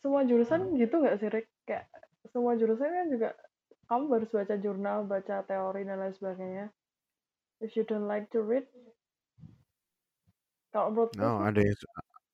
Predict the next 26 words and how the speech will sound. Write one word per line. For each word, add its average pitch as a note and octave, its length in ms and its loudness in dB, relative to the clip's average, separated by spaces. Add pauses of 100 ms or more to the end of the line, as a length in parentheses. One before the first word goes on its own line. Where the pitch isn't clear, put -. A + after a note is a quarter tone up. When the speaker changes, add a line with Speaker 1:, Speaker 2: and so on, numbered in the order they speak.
Speaker 1:
gimana? G3+ 180 -2
Speaker 2:
ada B2 140 4
yang A#2 100 4
suka - 120 2 (200)
ngitung, C3 480 0 (320)
ada A2 160 0
yang G#2+ 160 0
suka, A#2 240 -4
maksudku B2+ 320 -2
ada D3 160 4
yang A2 160 0
suka G#2+ 140 -8
ngitung, C3+ 340 -4
ada A#2 160 -2
yang A2+ 80 -8
suka, - 180 -4 (760)
em, G2 420 -4 (1120)
kan F#3 160 -2
kalau C#3 400 0
sa-, - 240 -10
eh, A2 400 -4
di A#2 140 -8 (180)
jurusan G#2+ 440 -4 (440)
lain A#2 320 0
ada A#2+ 160 0
yang A2 320 -4